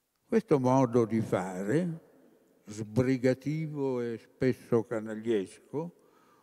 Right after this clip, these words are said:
buffonesco e qualche volta cialtronesco,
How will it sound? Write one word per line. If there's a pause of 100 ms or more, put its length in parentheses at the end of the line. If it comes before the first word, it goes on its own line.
(220)
buffonesco (420)
e
qualche
volta
cialtronesco,